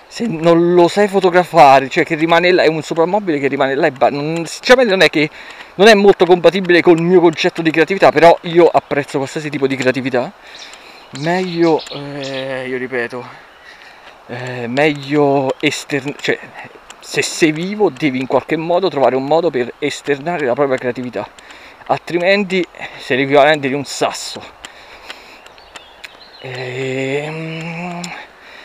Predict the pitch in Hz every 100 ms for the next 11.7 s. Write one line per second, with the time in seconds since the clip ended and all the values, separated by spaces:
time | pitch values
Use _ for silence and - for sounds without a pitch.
0 | - 294 285 254 165 160 247 196 160 143
1 | 185 208 240 190 165 - 226 294 - 294
2 | 320 320 185 156 180 185 180 170 139 151
3 | 156 147 143 147 123 147 165 147 143 143
4 | 160 190 202 202 196 139 - 147 - 147
5 | 147 - 196 165 156 156 - - - -
6 | - - - - - 196 - 208 208 196
7 | 190 185 175 - - - 214 202 214 -
8 | 196 - - 175 175 165 - 202 202 180
9 | 165 185 185 190 185 160 151 147 160 156
10 | 143 131 135 139 135 151 - 165 147 143
11 | 131 143 131 139 131 165